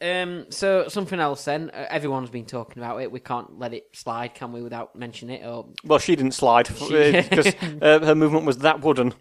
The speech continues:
Speaker 2: uh, that no such sliding or anything with any rhythm happened at all. And I think you know what we're talking about, don't you, Jimbo?
Speaker 1: Yes, we're talking about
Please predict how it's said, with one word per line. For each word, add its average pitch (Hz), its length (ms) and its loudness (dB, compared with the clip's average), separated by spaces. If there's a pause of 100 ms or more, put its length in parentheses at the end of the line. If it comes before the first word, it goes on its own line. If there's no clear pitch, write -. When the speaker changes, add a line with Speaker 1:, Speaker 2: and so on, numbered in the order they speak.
(200)
Speaker 2:
uh, 135 220 4
that 135 400 0
no 135 180 4
such - 220 -10
sliding 127 340 2
or 131 140 2
anything 135 360 0
with 117 120 0
any 127 160 0
rhythm 110 340 0 (200)
happened 120 320 -4
at - 100 -14
all. 113 240 0 (100)
And 131 140 -2
I 123 60 0 (320)
think 151 220 0
you - 40 -2
know 131 100 4
what 123 40 0 (100)
we're 131 60 4
talking 110 160 -2
about, 110 140 2
don't 120 120 -2
you, 117 60 -2
Jimbo? 120 340 0
Speaker 1:
Yes, 131 320 -6
we're 131 60 -12
talking 160 380 -6
about 135 360 -4